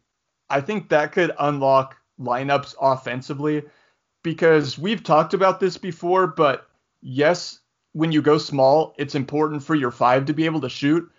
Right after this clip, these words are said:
But in my opinion, it's more important for the five to be able to dribble and pass.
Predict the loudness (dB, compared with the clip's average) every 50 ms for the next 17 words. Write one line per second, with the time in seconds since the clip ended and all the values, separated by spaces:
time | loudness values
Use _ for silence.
0 | _ _ _ _ 0 2 2 2 2 0 2 2 2 4 4 2 2 0 0 0
1 | 0 0 0 -2 -2 -2 -4 -4 -4 -4 -4 -6 -2 0 2 4 4 4 2 0
2 | 0 -2 -2 0 -2 -2 -4 -4 -4 -2 -2 -2 -2 0 2 2 2 2 0 -2
3 | -2 -2 -2 -2 -2 -2 -4 -6 -6 -6 -4 -4 -4 -2 -2 -4 -4 -6 -8 -6
4 | -6 -4 -4 -6 -8 -12 -18